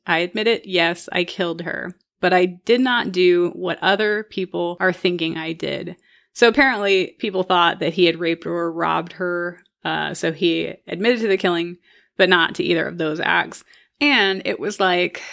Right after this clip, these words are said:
uh, they didn't, there was no, like, statistic, but they said, like, generally, when a woman goes missing and is found dead in the Philippines, it's very common that it would be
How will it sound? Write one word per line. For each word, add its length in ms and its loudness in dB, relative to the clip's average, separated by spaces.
uh, 320 0
they 160 6
didn't, 380 -4
there 180 0
was 100 -2
no, 160 0
like, 140 2
statistic, 760 -4
but 120 -4
they 120 4
said, 260 -2
like, 220 -4
generally, 920 -4
when 200 0
a 60 4
woman 280 2
goes 240 2
missing 840 -2
and 100 2
is 140 -2
found 240 2
dead 520 4
in 160 0
the 60 -2
Philippines, 800 0
it's 460 -2
very 420 4
common 600 -4
that 100 0
it 80 -4
would 100 -8
be 360 -2